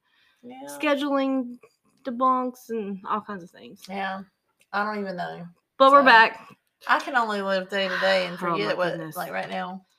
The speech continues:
Speaker 1: I'm sleepy.
Speaker 2: Well, sleepy and swelteringly hot
Speaker 1: Oh,
Speaker 2: outside. We have a heat
Speaker 1: yes.
Speaker 2: advisory that's not
Speaker 1: Yes.
Speaker 2: go outside 'cause it feels like you're gonna melt when you walk to your car.
Speaker 1: It does. And yesterday, last night was really nice. And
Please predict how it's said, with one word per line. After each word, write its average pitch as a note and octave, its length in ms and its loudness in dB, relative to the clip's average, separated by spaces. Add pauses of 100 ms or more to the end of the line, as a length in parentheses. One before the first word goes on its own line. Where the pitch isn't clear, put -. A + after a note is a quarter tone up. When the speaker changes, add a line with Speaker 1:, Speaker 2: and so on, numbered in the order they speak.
Speaker 1:
I'm G#3 80 -20
sleepy. F#3+ 460 -12 (640)
Speaker 2:
Well, G3 240 2 (140)
sleepy A#3+ 440 -4
and E3+ 340 -6 (140)
swelteringly G3 1080 -4
hot G3 220 4
Speaker 1:
Oh, F3 40 -2
Speaker 2:
outside. E3 540 -4
We G3+ 100 -2
have G#3+ 200 2
a E3+ 80 -2
heat G#3 260 -6
Speaker 1:
yes. F#3+ 80 -8
Speaker 2:
advisory E3 680 -2
that's - 340 -12
not F3 260 -6
Speaker 1:
Yes. - 80 -20
Speaker 2:
go F3+ 100 -10
outside F3 560 -8
'cause F#3 140 -16
it D#3 180 -10
feels G#3 220 -10
like G3 160 -10
you're A#3+ 100 -6
gonna D#4+ 180 0
melt F#4+ 340 4
when A3+ 120 -4
you A#3+ 100 -6
walk A#3 240 -2
to D4+ 60 -8
your C#4+ 140 -8
car. F4 360 -2
Speaker 1:
It G#3+ 160 -8
does. G#3+ 520 -6
And G3 180 -6
yesterday, G#3+ 520 -4
last G3 340 -4
night G#3 220 -4
was F3 140 -20
really F3 200 -20
nice. E3+ 320 -20
And F#3 220 -16